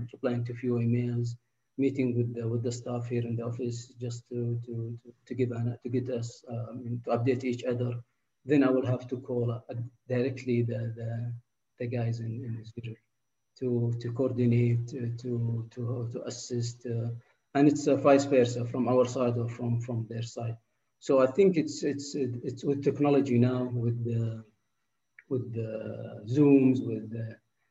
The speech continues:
uh, all this technology, I think it's, it's, it's easier to manage. And we are all, we work together and, and, and, and I would say in a great way. And we have the freedom. They, we are here because they trust us.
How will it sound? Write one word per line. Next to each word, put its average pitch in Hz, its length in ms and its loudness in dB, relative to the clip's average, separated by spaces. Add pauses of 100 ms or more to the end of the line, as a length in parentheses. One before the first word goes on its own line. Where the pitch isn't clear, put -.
(380)
uh, 113 380 -6
all 143 200 6
this 127 220 2
technology, 127 420 0
I 120 40 4
think 139 240 2
it's, - 280 -4
it's, - 300 -12
it's - 160 -10
easier 120 340 0
to 117 160 -4
manage. 117 440 2 (180)
And 120 340 0
we 127 160 4
are 120 240 4
all, 120 300 2
we 123 140 2
work 123 300 0
together 120 360 0 (120)
and, 117 260 -2
and, 117 220 -4 (1900)
and, 120 240 -2
and 120 280 -2
I - 40 2
would 120 160 2
say 127 80 0
in 120 100 2
a 117 60 2
great 123 420 2
way. 117 440 0 (380)
And 123 160 2
we 151 160 10
have 131 280 6
the 120 80 2
freedom. 120 640 0 (180)
They, 131 140 0
we 139 120 4
are 151 160 8
here 147 160 8
because 123 320 2
they 123 140 0
trust 117 380 -4
us. 117 300 -8